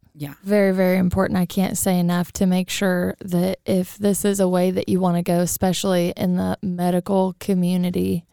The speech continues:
Speaker 2: and you find a place where you're able to do that. Um, I mean, they have opened up human trials for D M T, for ayahuasca, for psilocybin mushrooms, and mescaline.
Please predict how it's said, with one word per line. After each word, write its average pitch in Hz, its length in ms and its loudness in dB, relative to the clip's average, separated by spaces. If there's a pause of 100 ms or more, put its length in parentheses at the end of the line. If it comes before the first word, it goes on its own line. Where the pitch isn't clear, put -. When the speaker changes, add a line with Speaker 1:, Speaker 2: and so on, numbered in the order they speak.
(320)
Speaker 2:
and 180 400 0
you 185 140 2
find 180 280 -2
a 175 40 -2
place 180 420 -2
where 175 160 2
you're 180 380 -4
able 180 540 -2 (440)
to - 100 -4
do 196 220 2
that. 185 360 0 (500)
Um, 196 500 -2 (140)
I 190 100 0
mean, 185 200 2
they 185 120 2
have 190 380 -2
opened 185 280 0
up 175 160 0
human 190 360 0
trials 170 580 -2 (160)
for 208 260 0
D 185 160 0
M 180 140 2
T, 180 360 -2 (300)
for - 280 0
ayahuasca, 175 800 0
for 214 240 0
psilocybin 175 680 0
mushrooms, 175 600 -4
and 214 220 2
mescaline. 180 580 -2